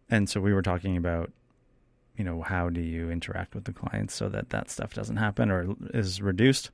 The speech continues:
And so one of the students responded by saying, "Oh, yeah, this could lead to a lot of dropout and lost clients <laughs> in your practice," which is bad for business, so to speak, right? But that's,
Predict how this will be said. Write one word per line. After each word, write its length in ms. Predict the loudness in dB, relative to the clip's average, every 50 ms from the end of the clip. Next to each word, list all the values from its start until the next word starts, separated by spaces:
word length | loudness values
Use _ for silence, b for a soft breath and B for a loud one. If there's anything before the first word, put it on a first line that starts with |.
| _ _ _ _ _ _ _ _ _ _ _ _ _ _ _ _ 0 2
And 120 | 2 4
so 180 | 6 6 6 8
one 140 | 8 8 8
of 80 | 8
the 240 | 6 6 6 6 4
students 400 | 2 2 4 4 6 6 4 4
responded 460 | 2 0 2 4 4 6 6 4 4
by 160 | 4 4 4 4
saying, 400 | 4 4 4 6 6 4 2 0 b b b b b b b b b b b b _ _ _ _ _ _ _ _ _ _ _ 8
"Oh, 100 | 10 12
yeah, 200 | 12 12 12 12
this 200 | 10 6 2 6
could 220 | 6 6 8 8
lead 260 | 8 8 8 8 6
to 220 | 6 8 8 10 10
a 20 |
lot 220 | 10 10 8 8
of 80 | 6 6
dropout 520 | 6 8 8 8 8 8 8 8 8 8
and 120 | 8 8 8
lost 320 | 8 8 6 6 2 -2
clients 640 | 4 8 10 12 12 10 10 6 2 -4 -6 -4 B B B B B B B
<laughs> 280 | _ _ _ _ _
in 160 | 6 10 10
your 100 | 10 10
practice," 800 | 12 12 12 12 12 12 8 4 2 0 0 -2 -6 -8 -8 -10 B B B B B B
which 180 | 0 4 4 4
is 120 | 4 4
bad 400 | 2 2 4 4 6 6 4 2
for 120 | 0 4
business, 380 | 8 10 10 10 10 6 4 4
so 180 | 4 4 4 4
to 80 | 4
speak, 380 | 0 -2 -2 -4 -4 0 4 8
right? 180 | 8 8 10 10
But 140 | 8 8 8
that's, 340 | 8 6 6 2 -8 -10